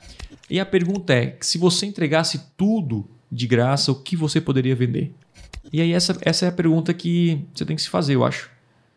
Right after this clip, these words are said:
Tipo assim, o que que eu poderia vender se eu, se eu entregasse todo o meu conhecimento de graça?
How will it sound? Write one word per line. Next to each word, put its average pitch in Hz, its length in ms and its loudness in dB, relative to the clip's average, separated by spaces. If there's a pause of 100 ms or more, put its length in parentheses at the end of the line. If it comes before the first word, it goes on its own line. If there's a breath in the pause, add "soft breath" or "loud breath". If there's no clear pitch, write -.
(120)
Tipo - 140 -8
assim, 143 140 0
o - 20 -2
que - 60 -6
que - 80 -8
eu 214 60 -6
poderia 170 260 2
vender 143 220 2
se - 80 0
eu, 135 120 0
se - 300 -6
eu 139 60 -4
entregasse 139 380 0
todo 170 400 2
o 151 40 -2
meu 147 180 2
conhecimento 127 800 0
de 110 80 -6
graça? 113 360 -4